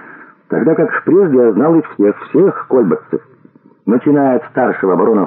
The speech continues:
фон Кольберца, который в двадцать третьем передал замок государству и погиб во время войны от бомбы в Ганновере.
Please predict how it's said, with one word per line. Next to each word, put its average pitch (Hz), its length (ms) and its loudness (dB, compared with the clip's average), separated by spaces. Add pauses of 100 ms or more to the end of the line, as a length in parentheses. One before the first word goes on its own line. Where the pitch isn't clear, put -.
фон 80 240 -2
Кольберца, 123 600 -2 (400)
который 107 460 2
в 69 120 -4
двадцать 104 540 -2
третьем 90 540 0 (340)
передал 117 360 2
замок 95 260 0
государству 98 560 0
и 90 40 -4
погиб 92 340 -2
во 90 140 -2
время 87 260 0
войны 80 340 0 (220)
от 90 240 -6
бомбы 76 380 0
в 69 80 -6
Ганновере. 69 500 0